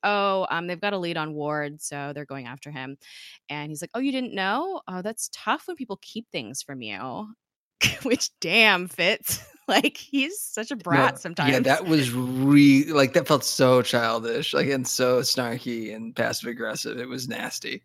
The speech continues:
Speaker 1: Yeah, but Bobby is, and God, she, Adrianne Palicki has such good face acting. She just does this thing with her jaw in that scene, and it's just like, "Oh my God, she's pissed," and, but she's just like, oh, she doesn't even have to say a thing, anything. Like, she
Speaker 2: Well,
Speaker 1: just
Speaker 2: and it, it's,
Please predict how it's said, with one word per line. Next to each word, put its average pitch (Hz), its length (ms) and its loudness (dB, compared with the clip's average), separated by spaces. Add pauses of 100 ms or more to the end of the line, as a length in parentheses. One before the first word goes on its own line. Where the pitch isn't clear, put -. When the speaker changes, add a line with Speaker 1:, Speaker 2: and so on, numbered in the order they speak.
(180)
Speaker 1:
Yeah, 139 480 -4
but 170 200 -2
Bobby 185 300 4
is, 170 200 -6
and 170 240 -4 (420)
God, 175 360 -8
she, 220 460 -6 (200)
Adrianne 339 340 -4
Palicki 175 220 -8
has 165 140 -8
such 156 160 -12
good 180 120 -8
face 151 260 -8
acting. 185 200 -4
She 196 120 -10
just 220 180 -8
does 254 140 -6
this 359 160 -6
thing 175 180 -6
with 220 80 -8
her 202 180 -8
jaw 151 720 0 (340)
in 202 120 -4
that 180 160 2
scene, 190 400 -4
and 175 220 -6
it's 175 100 -8
just 175 160 -8
like, 156 220 -2
"Oh 156 40 -8
my 143 120 -8
God, 139 120 -6
she's - 200 -10
pissed," - 500 -6
and, 147 240 -10
but 151 140 -6
she's 151 280 -8
just - 240 -8
like, 147 280 -6 (800)
oh, 180 260 -6 (240)
she - 160 -20
doesn't 196 160 -4
even 202 140 -4
have 170 100 -12
to - 40 -10
say 160 240 -6
a 175 60 -8
thing, - 240 -16 (100)
anything. 196 560 -12 (160)
Like, 143 160 -20
she - 220 -20
Speaker 2:
Well, 175 120 0
Speaker 1:
just 196 60 -2
Speaker 2:
and 196 180 0
it, - 60 -18 (140)
it's, - 440 0